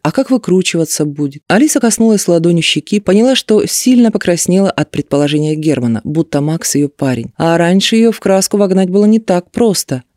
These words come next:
Но Алиса не могла себя обманывать. Макс и Рэй ей нравились больше, чем любой из знакомых парней плоского мира.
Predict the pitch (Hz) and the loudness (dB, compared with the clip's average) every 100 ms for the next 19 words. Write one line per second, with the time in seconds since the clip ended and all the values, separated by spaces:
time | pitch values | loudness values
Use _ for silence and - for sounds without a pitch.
0 | 233 240 220 214 196 190 190 185 180 - | 2 4 4 2 2 2 2 2 0 -2
1 | 143 143 147 156 127 117 - - 196 202 | -2 -2 -2 -4 -4 -8 -12 -2 2 2
2 | - - - 175 185 214 170 170 170 170 | 0 -6 -2 2 4 2 2 2 2 2
3 | 160 151 - 160 160 196 202 139 - 180 | 2 0 -2 -2 0 2 0 -4 -2 0
4 | 170 175 190 208 156 156 170 185 175 - | 2 2 2 2 2 0 0 0 -2 -2
5 | 160 170 170 - 170 156 - 127 127 131 | -2 0 -2 0 0 0 -2 -4 -4 -4
6 | 127 117 | -4 -8